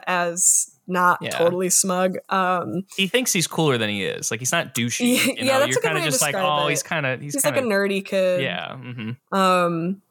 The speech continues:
Speaker 1: and so between Timothée Chalamet's performance and then Armie Hammer's spectacular, it was my favorite performance in the film,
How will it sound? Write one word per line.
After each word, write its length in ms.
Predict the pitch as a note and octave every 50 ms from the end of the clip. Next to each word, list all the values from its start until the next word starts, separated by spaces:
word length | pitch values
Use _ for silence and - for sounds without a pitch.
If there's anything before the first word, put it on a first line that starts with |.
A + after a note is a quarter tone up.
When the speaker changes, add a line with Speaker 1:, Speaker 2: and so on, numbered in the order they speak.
| _ _ _ _ _ _ _ - _ _ _
Speaker 1:
and 840 | - G3+ G3 F#3+ F#3+ F#3+ F#3+ F#3+ F#3 F#3 F3+ F3 F3 F#3 - - - - _ _ _ _ _ _ _
so 160 | - - G#3+
between 400 | G3+ G3+ G3 - C4+ B3+ B3 A#3+
Timothée 320 | A3 B3 C4 C4+ B3+ C4+ B3+
Chalamet's 480 | A3+ - A3 G3+ G3+ G3+ G3 G3 F#3+
performance 560 | - - F#3 - F#3 F3+ F3+ F3+ F3+ F3 -
and 140 | - - F#3
then 100 | F3+ F3 - -
Armie 280 | F#3 F#3 F#3+ F#3+ F#3
Hammer's 320 | G3 F3+ F3 F3 F3 F3 -
spectacular, 960 | - - - - F#3 F#3 - - - G3 F#3 F#3+ F#3+ - - F3+ F3 F3 F3
it 80 | E3+
was 120 | G#3 A3 A#3
my 120 | C4 A#3+
favorite 300 | A3+ - G#3 F#3+ F#3+ F#3
performance 500 | F#3+ F#3+ F3+ - F3 E3 D#3 D#3+ E3+ -
in 100 | D#3 E3
the 80 | D3+ F3+
film, 500 | - - E3 E3 D#3+ B2+ A2 G#2+ F#3+